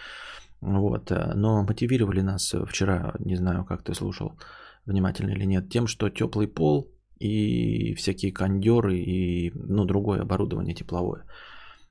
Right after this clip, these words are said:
Я тоже подумал над тем, что, э, избыточно, но я как бы не знаю потребления этих полов.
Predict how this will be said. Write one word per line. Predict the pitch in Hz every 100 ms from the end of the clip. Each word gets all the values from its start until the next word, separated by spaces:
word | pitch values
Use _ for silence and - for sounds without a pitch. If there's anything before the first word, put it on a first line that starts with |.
| -
Я | 110 107 127
тоже | 147 110 107 - - - _
подумал | - 107 107 101
над | 98 95
тем, | 104
что, | - - 53 - - - _ _ _ _ _ _ _ _ _ _ 98
э, | 95 92
избыточно, | 101 110 160 117 - - -
но | 98 104 -
я | 98 110 110
как | 110
бы | 101
не | 104
знаю | 104 110 95
потребления | 101 - 101 104 95 92
этих | 87 - -
полов. | - 101